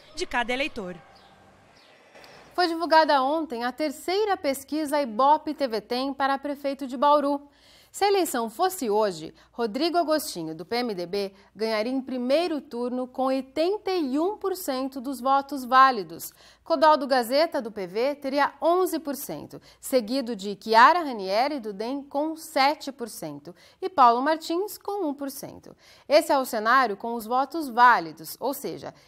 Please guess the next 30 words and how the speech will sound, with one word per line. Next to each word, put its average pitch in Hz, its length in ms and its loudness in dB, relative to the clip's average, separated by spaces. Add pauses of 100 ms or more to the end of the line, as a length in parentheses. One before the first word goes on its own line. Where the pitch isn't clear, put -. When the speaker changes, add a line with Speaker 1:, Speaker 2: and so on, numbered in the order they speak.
Speaker 2:
excluindo 254 600 -4
nulos 339 760 0
e 370 80 -2
brancos. 156 560 -6 (300)
O 226 60 -8
mesmo, 294 380 4
é 262 120 2
o 277 60 2
mesmo 277 480 2
cálculo 247 580 2
que 220 80 -6
a 214 80 2
Justiça 208 460 -8
Eleitoral 262 480 -2
faz 277 380 0
para 277 200 -2
apurar 262 460 2
os 262 80 -6
resultados. - 880 -8 (1120)
A 285 120 2
poucos 330 500 2
dias 320 300 0
das 262 180 0
eleições, 269 580 0
os 269 140 -8
candidatos 247 640 2
devem 240 400 -2
seguir 220 320 -6
à 285 100 6
risca 370 500 -2